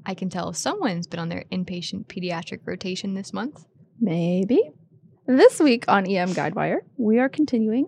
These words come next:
Speaker 2: our new intern-specific segment, Intern Nuggets.
Speaker 1: Thank you for joining us, and congratulations to the new interns on surviving your first several weeks of residency. The beginning of residency is exciting, but also extremely overwhelming.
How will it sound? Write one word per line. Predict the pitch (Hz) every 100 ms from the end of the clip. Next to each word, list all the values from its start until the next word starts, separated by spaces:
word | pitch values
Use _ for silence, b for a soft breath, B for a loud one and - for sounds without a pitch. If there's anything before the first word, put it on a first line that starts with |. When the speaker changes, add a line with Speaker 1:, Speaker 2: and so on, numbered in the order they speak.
| -
Speaker 2:
our | 220 214
new | 208 202 202 -
intern-specific | 220 247 - 277 311 - 247 226 233
segment, | - 165 156 226 - - _ -
Intern | 226 226 233 226
Nuggets. | 196 180 - - - - _ _ _ _ _ -
Speaker 1:
Thank | 226 240
you |
for | 269 285
joining | 202 180 175
us, | 165 175 -
and | 190
congratulations | 190 180 220 233 208 220 220 220 -
to | -
the |
new | 180 247
interns | 208 214 214 208 220 -
on | 175
surviving | 185 175 175 180 185
your | 156 160 -
first | 190 185 -
several | 214 208 214
weeks | 196 196 180
of | 185
residency. | 143 - - - - - - _ b b b b
The | 185
beginning | 214 269 262
of | 240
residency | 208 202 202 202 202
is | 190 -
exciting, | 165 - 165 170 170 170
but | -
also | 170 - 175 165
extremely | - - 233 226 220
overwhelming. | 185 180 160 147 175 175 180